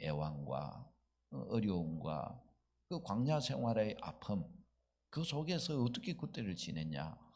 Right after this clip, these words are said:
하나님의 절대적인 주권의 은혜와 돌보심으로 지나왔다. 이것을 재현하는 것이 초막절입니다. 그, 그, 그, 그것을 재현하면서 그 초막 안에 들어가서 일주일을 생활하면서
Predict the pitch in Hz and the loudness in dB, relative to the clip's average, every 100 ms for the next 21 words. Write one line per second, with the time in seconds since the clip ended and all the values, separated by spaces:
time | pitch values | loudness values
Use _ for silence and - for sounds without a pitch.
0 | - 117 120 - 160 190 165 175 - 196 | -10 -4 -2 0 0 0 -2 0 0 0
1 | - 240 226 196 160 - - - 117 107 | 0 0 2 2 0 -2 -6 -2 0 0
2 | - 113 98 85 85 73 78 - 82 78 | 2 2 2 4 4 2 -2 -4 -2 2
3 | 90 - - 123 - - 80 - - 90 | 0 0 -2 -2 -2 -2 -2 -2 -2 -2
4 | 85 - - - _ _ _ - 175 165 | -2 -6 -20 -20 _ _ _ -2 2 2
5 | 196 185 180 - 98 131 113 95 80 73 | 2 0 0 2 4 4 2 2 0 -2
6 | 71 - - - 85 - - 60 - - | -4 -6 -6 -2 -2 -4 -8 -8 -8 -12
7 | - - _ _ _ _ _ _ _ 170 | -14 -18 _ _ _ _ _ _ _ -4
8 | 170 139 175 - - - _ 202 - 165 | -2 0 0 -2 -10 -16 _ -2 2 2
9 | 175 165 - 98 107 117 107 107 92 98 | 2 0 0 0 2 4 4 2 2 2
10 | 90 92 - 120 113 - 175 135 135 131 | 0 0 0 0 0 0 0 2 0 0
11 | 127 135 101 95 98 101 98 117 - 113 | 0 -2 0 0 0 0 0 0 0 0
12 | 85 85 - - 87 98 95 82 82 87 | 0 0 -2 -2 0 0 0 -2 -2 -2
13 | 80 82 | -2 -4